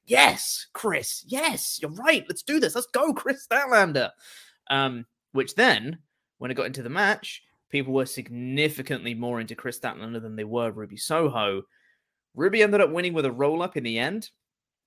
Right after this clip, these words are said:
after some really fun action going back and forth, some, like, big, big spots back and forth and near falls and all that. Soho managed to win, but the crowd were not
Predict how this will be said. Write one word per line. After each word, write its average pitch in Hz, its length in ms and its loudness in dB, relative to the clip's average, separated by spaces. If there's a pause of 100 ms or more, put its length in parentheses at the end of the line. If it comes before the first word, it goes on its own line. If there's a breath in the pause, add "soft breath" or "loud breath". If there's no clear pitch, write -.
(120)
after 135 180 -2
some 117 180 -10
really 123 160 -4
fun 113 260 -4
action 113 320 -6
going 107 220 -6
back 110 200 -8
and 101 100 -20
forth, 170 400 -4
some, 104 300 -16
like, 98 280 -12
big, 113 320 -4 (220)
big 123 160 0
spots - 380 -2
back 123 160 -2
and 123 80 -16
forth 123 220 -2
and 104 100 -8
near 120 160 -2
falls 147 260 -4
and 147 80 -4
all 156 100 0
that. 170 200 -4 (340 soft breath)
Soho 175 300 4
managed 160 280 -2
to 127 80 0
win, 127 280 -2
but 104 140 -8
the - 60 -8
crowd 226 560 -4
were 139 80 -4
not 117 440 -2